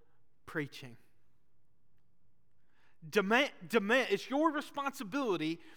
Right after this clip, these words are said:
as a member of First Baptist Church of Gadsden to demand faithful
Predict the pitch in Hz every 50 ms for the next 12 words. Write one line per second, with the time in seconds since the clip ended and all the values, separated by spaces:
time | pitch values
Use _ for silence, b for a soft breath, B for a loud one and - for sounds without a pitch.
0 | B B B - 165 160 160 175 202 233 294 302 254 214 180 170 156 - 190 220
1 | 214 - 220 214 208 190 180 - - 214 190 - 180 156 147 196 190 185 180 165
2 | 151 - - 139 131 131 135 B B B B B B - - 233 208 156 135 -
3 | 202 165 175 180 196 226 269 269 226 180 160 156 151 156 165 165 180 b b b
4 | b b b b - - - - 233 233 220 - - - - - 147 135 143 143